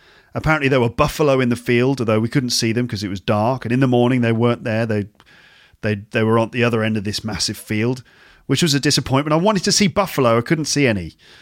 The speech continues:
And there were chickens running around and cows and horses in the field and stuff like that. And we, we slept in this, uh, wooden cabin, which was amazing. And, well, I say amazing. I mean, there were, like, spiders and things, which was a bit, uh, creepy.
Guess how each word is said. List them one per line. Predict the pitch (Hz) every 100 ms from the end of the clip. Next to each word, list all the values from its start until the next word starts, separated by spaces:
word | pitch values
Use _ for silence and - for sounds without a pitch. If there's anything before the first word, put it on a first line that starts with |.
| - _ _ _ -
And | 170
there |
were | 165
chickens | - 175 - 160 123
running | 147 147
around | 135 127 127
and | 123
cows | - 131 127 120
and | 117
horses | 110 110 - 117
in | 107
the | 104
field | - 104 101 101 101
and | 92
stuff | - 107
like | -
that. | 92 90 -
And | 98
we, | 98 - - -
we | 127
slept | - 147 151 -
in | 131 127
this, | 123 - -
uh, | 110 110
wooden | 117 139 143 139
cabin, | 127 - 143 123 139 139 - _ _ _
which | 127 123 135
was | 117
amazing. | 117 113 117 110 120 123 120
And, | 117 113 - - - - _
well, | -
I | 135
say | 131 180
amazing. | 135 135 139 135 107 101
I |
mean, | 110 117
there | 120
were, | 113
like, | 110 110 -
spiders | - 131 123 107 98
and | 101
things, | - 107 92
which | 110 90
was | 98
a |
bit, | 101 92 - 110
uh, | 95 92 90 - - -
creepy. | - 104 - 101 98